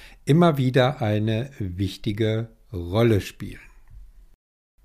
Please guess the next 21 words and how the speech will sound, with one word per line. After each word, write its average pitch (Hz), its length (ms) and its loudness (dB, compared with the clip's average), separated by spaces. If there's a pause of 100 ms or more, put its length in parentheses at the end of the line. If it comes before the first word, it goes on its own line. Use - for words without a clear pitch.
(800)
Bevor 247 400 2
ich - 180 2
nun 131 220 0
auf 131 160 0
die 113 140 0
wichtigsten 139 500 -2
Merkmale 139 600 0
erfolgreicher 123 720 2
Führungskräfte 120 920 -2
eingehe, 135 580 4 (460)
muss 196 200 8
ich 240 180 2
zur 151 180 2
Klärung 170 600 2
noch 127 380 -2
f-, - 480 -18
auf 104 220 -4
folgende 123 720 4 (380)
Aspekte 135 640 2
hinweisen. 98 760 -2 (1700)
Erstens, - 760 0